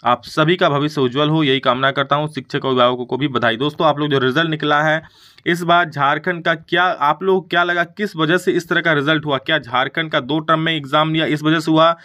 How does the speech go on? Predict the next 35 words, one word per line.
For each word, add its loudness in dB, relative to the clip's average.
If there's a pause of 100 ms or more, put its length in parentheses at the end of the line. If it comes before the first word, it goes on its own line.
(320)
या 6
फिर -2
कॉपी 0
चेकिंग -2
आसानी 2
से -4
हुआ 4
था 0
इस 0
वजह 2
से, 0
या 2
फिर 0
एग्जाम 2
में -2
बहुत 0
सारा 2
छूट -4
दिया 0
गया 2
था -4
इस -2
वजह 0
से, -2
या 2
फिर -2 (380)
ऑनलाइन 4
जो 4
पढ़ाई 4
हुई 2
उसका 0
वजह 2
से, 0
या 2
फिर -4